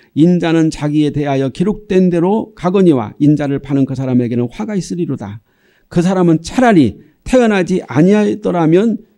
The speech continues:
제게 좋을 뻔하였느니라. 여기서 좋다는 말은 선하다 그런 뜻이에요. 그러니까 유다가 태어난 것은 아주 악한 일이다 이렇게 말씀하시고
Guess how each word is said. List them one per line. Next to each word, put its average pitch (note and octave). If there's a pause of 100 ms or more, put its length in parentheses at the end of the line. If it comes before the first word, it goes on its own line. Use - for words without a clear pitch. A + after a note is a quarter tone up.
제게 D#3+ (200)
좋을 G3+
뻔하였느니라. F#3+ (1040)
여기서 G3
좋다는 F3+
말은 F#3+ (200)
선하다 F3
그런 C#3
뜻이에요. A#2
그러니까 G3 (500)
유다가 G#3
태어난 G3+
것은 E3+ (760)
아주 G#3
악한 G3+
일이다 A2+
이렇게 D3+
말씀하시고 A#2+